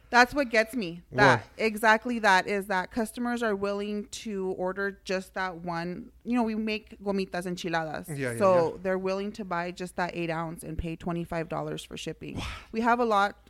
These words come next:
Speaker 1: to Canada as
Speaker 2: Over
Speaker 1: well.
Speaker 2: to Canada.
Speaker 1: Yeah. Um, one of our customers just bought one of our Mexican candy lady mystery bags. And so it's a mystery bag,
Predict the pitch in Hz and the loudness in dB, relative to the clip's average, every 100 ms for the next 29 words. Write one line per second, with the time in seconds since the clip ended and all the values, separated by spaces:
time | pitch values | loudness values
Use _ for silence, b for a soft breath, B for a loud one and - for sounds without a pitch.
0 | _ _ - - 185 185 185 175 170 165 | _ _ -8 -2 0 2 0 0 -2 0
1 | 165 160 175 120 - 113 117 117 202 185 | 0 0 -6 -8 -8 -6 -4 2 4 4
2 | 180 - 196 185 180 202 214 214 240 220 | 0 -2 -2 -2 -4 -2 -2 -2 -4 -4
3 | 220 202 196 - 185 180 180 185 180 185 | -4 -4 -6 -8 -6 -4 -2 -2 -4 -2
4 | 175 170 233 247 240 233 196 208 190 190 | -2 -6 -8 -6 -4 -4 -4 -4 -4 -4
5 | 190 175 - 240 190 156 202 214 190 196 | -8 -8 -8 -4 -4 -4 -10 -10 -10 -8
6 | 190 254 247 254 - 254 233 226 226 | -8 -6 -6 -4 -6 -4 -2 -2 -4